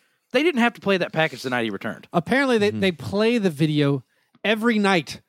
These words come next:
Speaker 2: The most recent player is Jalen Rose.
Speaker 3: Ooh.
Speaker 1: Oh, they play it every night?
Speaker 2: They play
Speaker 1: That
Speaker 2: it
Speaker 1: kinda,
Speaker 2: every single night.
Speaker 1: kinda
Speaker 2: That was
Speaker 1: nullifies what I was
Speaker 2: Royce
Speaker 1: saying.
Speaker 2: Young for E S P N and covers the Thunder was just being, I don't know.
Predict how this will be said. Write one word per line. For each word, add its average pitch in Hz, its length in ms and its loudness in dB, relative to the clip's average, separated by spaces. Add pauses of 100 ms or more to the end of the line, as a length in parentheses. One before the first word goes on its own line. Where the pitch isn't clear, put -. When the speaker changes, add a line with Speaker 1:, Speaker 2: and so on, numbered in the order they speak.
(140)
Speaker 2:
The 185 80 2
most 214 240 0
recent 214 320 0
player 208 400 2
is 175 220 -2
Jalen 180 480 0
Rose. 143 580 2
Speaker 3:
Ooh. 190 160 -2
Speaker 1:
Oh, 196 360 2
they 190 100 2
play 359 160 0
it 214 60 2
every 214 200 2
night? 226 300 0
Speaker 2:
They 208 160 0
play 247 180 0
Speaker 1:
That 214 60 2
Speaker 2:
it - 60 -8
Speaker 1:
kinda, 208 180 0
Speaker 2:
every 226 180 2
single 190 440 0
night. 147 420 -2
Speaker 1:
kinda 156 240 -2
Speaker 2:
That 247 120 2
was 240 100 0
Speaker 1:
nullifies 180 180 0
what 220 80 -4
I 202 40 0
was 185 80 0
Speaker 2:
Royce 269 180 2
Speaker 1:
saying. 196 100 -8
Speaker 2:
Young 175 500 0 (280)
for - 140 -16
E 190 120 2
S 165 80 -2
P 170 140 0
N 165 100 2
and 151 80 -2
covers 139 220 0
the 131 100 -6
Thunder 131 540 -2 (120)
was 127 460 -6 (380)
just 160 260 -2 (300)
being, 127 360 0 (240)
I 127 120 -2
don't 120 80 -4
know. 110 160 -8